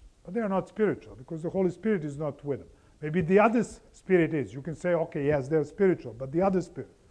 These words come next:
So you have people who are spiritual, but they are not religious. They just talk, you know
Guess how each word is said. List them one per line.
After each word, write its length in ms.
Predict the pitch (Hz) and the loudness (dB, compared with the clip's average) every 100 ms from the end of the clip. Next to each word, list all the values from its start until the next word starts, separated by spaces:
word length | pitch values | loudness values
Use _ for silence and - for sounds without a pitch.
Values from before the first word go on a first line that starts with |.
| - - - - - - | -20 -20 -20 -20 -20 -10
So 120 | 185 | 0
you 180 | 196 208 | 2 4
have 260 | 196 190 | 4 4
people 380 | - 240 226 185 | 4 2 4 2
who 160 | 185 180 | 4 4
are 120 | 151 | 4
spiritual, 960 | - - 233 180 123 - 156 196 - - _ _ _ - _ _ _ | 2 10 12 12 8 2 2 2 -2 -16 _ _ _ -20 _ _ _
but 160 | 170 170 | -4 2
they 100 | 185 | 4
are 140 | 180 | 6
not 260 | 185 180 180 | 4 2 0
religious. 420 | 196 240 143 110 | 0 2 0 -2
They 160 | 170 165 | 0 2
just 300 | 175 170 - | 0 -6 2
talk, 380 | 160 151 - - | 4 4 0 -10
you 80 | 165 | -8
know 260 | 147 98 | -8 -10